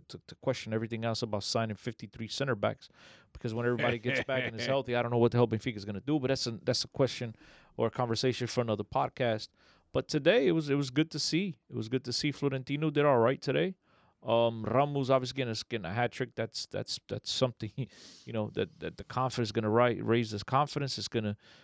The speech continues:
Speaker 1: um, get everybody around him excited to give him the ball because the kid looks like, you know, he could put it in the back of the net. There's so many, so many positives. The only negative I'll take from this game really is,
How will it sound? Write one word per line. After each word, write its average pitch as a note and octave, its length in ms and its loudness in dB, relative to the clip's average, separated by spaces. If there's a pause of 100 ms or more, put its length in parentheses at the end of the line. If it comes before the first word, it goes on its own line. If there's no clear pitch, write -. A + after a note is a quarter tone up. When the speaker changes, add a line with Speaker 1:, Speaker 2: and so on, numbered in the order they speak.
(180)
Speaker 1:
um, G#2 380 0 (180)
get A#2 120 0
everybody A2+ 420 2
around A2+ 320 2
him G#2 120 -2
excited A#2 460 -2
to A2 80 -12
give A2 160 -2
him G#2 80 -10
the G2 80 -4
ball B2+ 260 4
because B2 240 -4
the - 80 -8
kid A2+ 220 -4
looks A2 200 -4
like, A2 240 -2
you A2+ 120 -6
know, G2+ 140 -4 (300)
he - 80 -18
could - 140 -14
put A#2+ 140 -2
it - 20 -8
in - 20 -10
the G#2+ 60 -8
back G2+ 220 -2
of F2+ 60 -10
the F2 60 -10
net. E3 220 -2
There's A3 140 -4
so - 200 0
many, E4 280 -6
so B3+ 160 -6
many A#3 160 -8
positives. D3+ 360 -2
The F#3+ 80 -2
only A#3+ 120 -2
negative G#3+ 280 -2
I'll F3 120 2
take F3 180 -6
from E3+ 160 -8
this C3+ 140 -6
game D#3 280 -6
really C#3+ 280 -2
is, A#2 180 -2